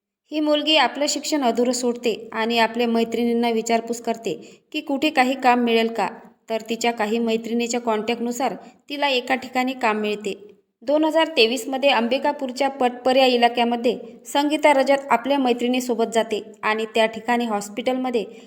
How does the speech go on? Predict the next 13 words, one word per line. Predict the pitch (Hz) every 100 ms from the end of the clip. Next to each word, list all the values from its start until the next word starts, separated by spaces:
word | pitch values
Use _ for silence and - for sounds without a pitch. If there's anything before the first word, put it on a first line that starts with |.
| -
संगीता | - 269 269 285 294
काम | 285 240 240
करू | 233 226
लागते. | 220 208 - - - _ _ _
महिन्याचे | 240 269 294 330 320
पाच | 320 285 254 -
ते | 285
सहा | 285 277
हजार | 277 269 269
रुपये | 269 285
हॉस्पिटलमधून | 262 220 - 269 269 269 269 277 269
तिला | 247
मिळत | 240 226